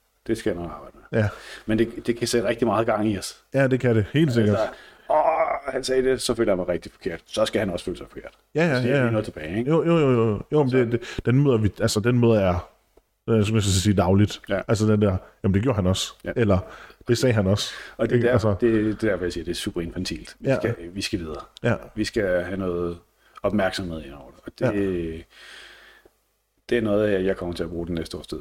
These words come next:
Speaker 1: på at
Speaker 2: Så,
Speaker 1: skabe
Speaker 2: så hvis,
Speaker 1: opmærksomhed på.
Speaker 2: hvis vi skal opsummere
Speaker 1: Mm.
Speaker 2: vores snak om mental sundhed i dag i forhold til e-sport,
Speaker 1: Ja.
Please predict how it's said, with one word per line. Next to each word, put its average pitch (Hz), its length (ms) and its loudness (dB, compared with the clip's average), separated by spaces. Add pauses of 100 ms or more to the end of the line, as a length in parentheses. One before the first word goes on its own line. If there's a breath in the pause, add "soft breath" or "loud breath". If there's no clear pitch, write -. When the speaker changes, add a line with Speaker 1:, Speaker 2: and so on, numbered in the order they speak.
Speaker 1:
på 80 60 -10 (440)
at 82 60 -12
Speaker 2:
Så, 127 120 0
Speaker 1:
skabe 104 140 -2
Speaker 2:
så 135 100 0
hvis, 123 280 0
Speaker 1:
opmærksomhed 87 380 -2
på. 78 240 -10
Speaker 2:
hvis 135 260 0
vi 135 80 2
skal - 200 0 (120)
opsummere 120 720 2
Speaker 1:
Mm. 120 260 0 (920)
Speaker 2:
vores 120 260 4
snak 123 340 0
om 113 60 4
mental 113 460 4
sundhed 117 400 4
i 98 40 2
dag 95 300 2
i 107 100 2
forhold 120 380 4
til 107 300 2
e-sport, 80 420 0
Speaker 1:
Ja. 92 80 -2